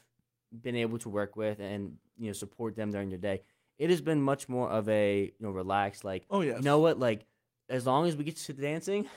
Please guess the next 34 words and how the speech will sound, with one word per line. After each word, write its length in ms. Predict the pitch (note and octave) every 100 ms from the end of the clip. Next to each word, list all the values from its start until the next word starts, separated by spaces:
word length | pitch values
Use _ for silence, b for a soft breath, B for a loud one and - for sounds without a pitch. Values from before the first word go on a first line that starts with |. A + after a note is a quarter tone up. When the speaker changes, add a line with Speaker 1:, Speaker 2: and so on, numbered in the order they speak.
| B
Speaker 1:
<laughs> 160 | B
like, 400 | B2+ A#2+ A2 A2 _ _ _
you 160 | B2 C3+
can 240 | D3 D3
play 540 | C3 - C#3 C#3+ C#3+ C#3+
these 240 | B2+ B2+
songs, 480 | - D#3 D#3 D#3 D3+
you 60 | C3+
know, 120 | G#2+
feel 220 | C3+ D3+
free 240 | D3+ D3+
to 120 | D3 A#2
branch 460 | - C#3 C#3 C3+
out." 500 | C#3 C3 C3+ C3+ C#3
And, 140 | G#2 G2+ _ _ _
and 160 | B2 B2+
whereas 240 | C3 B2
venues 540 | A2+ C#3 D#3 D3 C3+ A#2
tend 180 | - B2
to 40 |
be 80 | A2+
a 60 | A2
little 160 | G#2+
more 140 | G2+ F2+
strict. 400 | - - E2+ - _
Speaker 2:
I 120 | C3+
Speaker 1:
So 80 | C3
Speaker 2:
know. 80 | D3 -
Speaker 1:
I 100 | E3+
think, 220 | F3 - -
I 40 |
think 160 | F3 G3
that's 300 | E3 D#3+ - -
a, 100 | C#3+